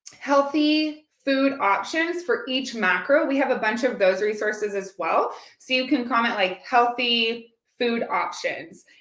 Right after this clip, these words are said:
and I'll send you those as well. It just really helps, like, mapping out your meals and stuff like that.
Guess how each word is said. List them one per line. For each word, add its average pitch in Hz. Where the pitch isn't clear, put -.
and 240
I'll 226
send 226
you 214
those 185
as 185
well. 170
It -
just 330
really 226
helps, 190
like, 170
mapping 165
out -
your 156
meals 127
and -
stuff -
like -
that. -